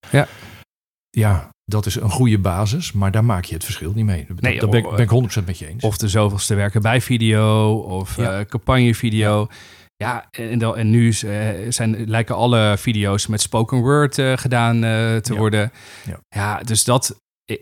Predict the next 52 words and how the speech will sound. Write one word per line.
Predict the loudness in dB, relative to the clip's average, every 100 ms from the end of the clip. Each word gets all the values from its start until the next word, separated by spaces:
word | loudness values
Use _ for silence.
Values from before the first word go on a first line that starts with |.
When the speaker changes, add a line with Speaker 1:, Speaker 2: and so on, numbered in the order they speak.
| -12 -20 -20 -20 _
Speaker 1:
ik, | -4 -4
ik, | -4 0
dat | 0 2
bedoel | 2
ik | 2
meer. | 2 0
Dat | 0 -2
ik | -2
denk, | -2 0
wel, | 0
ja, | 0
de-, | -2 -2
dat | -4 -4 -6
op | -4
een | 0 0
of | 2
andere | 4
manier | 4 4 2 0
inspireert | 0 2 2 2 4 2 2
het | -4
vak, | 0 0 0 -6 _ _ _ -20 -20
eh, | -20 -16 -6 -2 -2
elkaar. | -2 -4 -4 0 2 2 0 -4
Speaker 2:
Ja. | -8 -8 -12 -20 -20 -6
Nou, | 0 0
het, | 0
het | -2
is | -2
voor | 0
een | 0
deel | 2 2
is | 0
het | 0
mediakeuze, | 0 0 0 0 0 -2 -2 0 -2 -2
want | -2 -2 -4
op | -4 0
Speaker 1:
Ja. | 0
Speaker 2:
zich, | 0 -2
weet | -6 -4
je |
wel, | -2
met | -2 -4 -4
een | -6 -6
knijtergoeie | -6 -4 -4 -2 0 0
video | 2 0 0 -4 -6 -8 _
maak | 0 0 0
je | -2
nog | -2
steeds | 0 -2
het | -4
verschil | -6 -2 -2
wel. | -2 -10